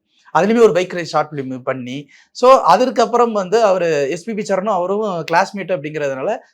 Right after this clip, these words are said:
எஸ் பி பி சார் அவரை கூப்பிட்டு வச்சு இன்டர்வியூ பண்ணி விட்டு, "இந்த பையனை நடிக்க வைங்கன்னு" சொல்லி கூப்பிட்டு, so, அவருடைய வரலாறு அப்படித்தான் ஆரம்பிக்குது. So, அதுக்கப்புறம் அந்த நடிச்சு, இதன் மூலமா வர பணத்தை எடுத்து வந்து இந்த ரேஸ்க்கு தேவையான ஒரு விஷயங்களை அச்சீவ் பண்ணணும் அப்படின்னு சொல்லி தான் ஒண்ணு பண்றாரு.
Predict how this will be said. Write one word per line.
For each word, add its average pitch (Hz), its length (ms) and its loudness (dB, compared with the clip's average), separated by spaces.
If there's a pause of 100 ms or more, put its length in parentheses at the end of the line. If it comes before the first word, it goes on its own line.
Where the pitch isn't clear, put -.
எஸ் 170 180 -8
பி 247 120 -4
பி 208 120 -4
சார் 175 240 -4
அவரை 147 280 0
கூப்பிட்டு 160 300 -10
வச்சு 156 200 -6
இன்டர்வியூ 165 260 -8
பண்ணி 143 240 -10
விட்டு, 143 180 -8
"இந்த 156 140 -6
பையனை 147 340 -4
நடிக்க 143 220 -8
வைங்கன்னு" 127 180 -10
சொல்லி 131 140 -16
கூப்பிட்டு, 127 320 -18 (160)
so, - 140 0
அவருடைய 214 300 6
வரலாறு 269 360 6
அப்படித்தான் 185 640 2
ஆரம்பிக்குது. 135 480 -10
So, 254 300 -2
அதுக்கப்புறம் 214 400 2
அந்த 196 220 -2
நடிச்சு, 185 420 -6 (200)
இதன் 247 320 4
மூலமா 269 240 4
வர 220 180 4
பணத்தை 202 340 0
எடுத்து 190 260 -2
வந்து 208 180 -2
இந்த 196 120 -4
ரேஸ்க்கு 185 280 -4
தேவையான 180 340 -4
ஒரு 160 100 -4
விஷயங்களை 151 420 -6
அச்சீவ் 175 220 -8
பண்ணணும் 131 320 -8
அப்படின்னு 131 300 -8
சொல்லி 135 160 -12
தான் 202 220 -4
ஒண்ணு 143 100 -12
பண்றாரு. 139 260 -6